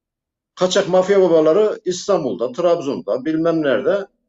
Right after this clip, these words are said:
geziyor. Ya bir şeyler yakalanmışsınız, Halkbank davası, şu bu, başınızda zaten demokrasinin kılıcı gibi duruyor. Şimdi bunun içerisinde bir de bu işleri aydınlatmazsanız kendi mahallenizi temizlemezseniz,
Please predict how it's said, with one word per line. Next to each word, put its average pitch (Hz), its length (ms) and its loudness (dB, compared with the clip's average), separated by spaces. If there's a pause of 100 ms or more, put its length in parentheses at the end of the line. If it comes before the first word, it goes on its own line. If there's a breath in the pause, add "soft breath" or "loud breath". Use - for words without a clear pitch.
(320)
geziyor. 208 460 0 (560)
Ya 107 200 -6
bir 139 60 -4
şeyler 185 300 0
yakalanmışsınız, 190 760 -2
Halkbank 170 440 -2
davası, 160 440 2
şu 151 180 -12
bu, 156 120 -4
başınızda 151 440 -4
zaten 151 300 -4
demokrasinin 139 480 -8
kılıcı 131 280 -6
gibi 123 200 -2
duruyor. 92 280 -6 (1120)
Şimdi 135 280 -2
bunun 196 220 4
içerisinde 160 640 2 (480)
bir 175 140 2
de 170 160 2
bu 151 120 2
işleri 185 320 2
aydınlatmazsanız 156 880 0
kendi 151 240 -4
mahallenizi 139 600 0
temizlemezseniz, 180 880 -6